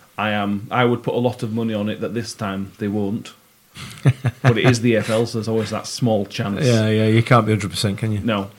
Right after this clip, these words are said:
Speaker 1: Um, so yeah, looking, look at them. They've all, they've, uh, they've all had three games postponed. Uh, Peterborough were the most recent one, I think. They have, uh, their next game is scheduled to be the second of January.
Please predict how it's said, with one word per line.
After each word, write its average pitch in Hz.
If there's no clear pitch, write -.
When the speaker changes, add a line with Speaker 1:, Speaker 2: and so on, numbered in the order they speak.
Speaker 1:
Um, 117
so -
yeah, 135
looking, 147
look 156
at 143
them. 127
They've 123
all, 135
they've, 135
uh, 123
they've 135
all 127
had 123
three 127
games 113
postponed. 104
Uh, 101
Peterborough 113
were 107
the 104
most 104
recent 110
one, 90
I 92
think. 98
They 107
have, 104
uh, 104
their 117
next 117
game 107
is 101
scheduled 104
to 107
be -
the 101
second 101
of 95
January. 95